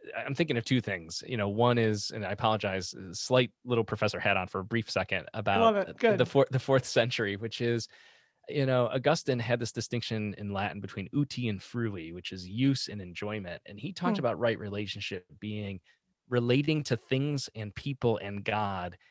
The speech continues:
Speaker 1: in categories that are most appropriate to those things in relationship or persons in relationship. And therefore,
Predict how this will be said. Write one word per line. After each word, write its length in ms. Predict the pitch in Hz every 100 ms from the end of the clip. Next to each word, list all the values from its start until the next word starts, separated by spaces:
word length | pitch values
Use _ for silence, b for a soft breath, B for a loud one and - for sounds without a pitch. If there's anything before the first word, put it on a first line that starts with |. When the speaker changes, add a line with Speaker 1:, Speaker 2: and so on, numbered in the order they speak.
| b
Speaker 1:
in 100 | 110
categories 640 | - - 123 113 110 101 98
that 140 | 95
are 40 |
most 340 | 95 95 - -
appropriate 600 | 110 - 110 101 95 90 -
to 180 | -
those 640 | 98 98 90 87 85 - - _ _ _ _ _ _ -
things 260 | 120 104
in 80 | 92
relationship 500 | 90 85 - 87 -
or 40 | 82
persons 380 | - 98 92
in 80 | 80
relationship. 600 | 82 80 85 69 - 76 _ b b b
And 100 | 135
therefore, 560 | 147 190 - 113 107